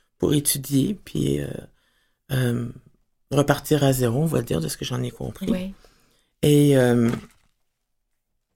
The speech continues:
Speaker 1: je lui donne des fois un petit coup de main parce qu'il travaille, il veut écrire de la poésie.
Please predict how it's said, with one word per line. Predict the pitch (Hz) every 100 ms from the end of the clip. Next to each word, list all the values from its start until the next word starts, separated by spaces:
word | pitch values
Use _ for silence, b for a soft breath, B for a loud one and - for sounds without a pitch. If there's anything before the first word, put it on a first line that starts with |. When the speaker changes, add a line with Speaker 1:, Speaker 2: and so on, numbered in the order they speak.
| _ _
Speaker 1:
je | -
lui | -
donne | 151 156
des | 143
fois | 165 160
un |
petit | -
coup | - 135
de |
main | 127 156
parce | 220 -
qu'il | -
travaille, | - 131 - -
il | 131
veut | 131 139
écrire | - 147
de |
la | 139
poésie. | 135 135 131 120 180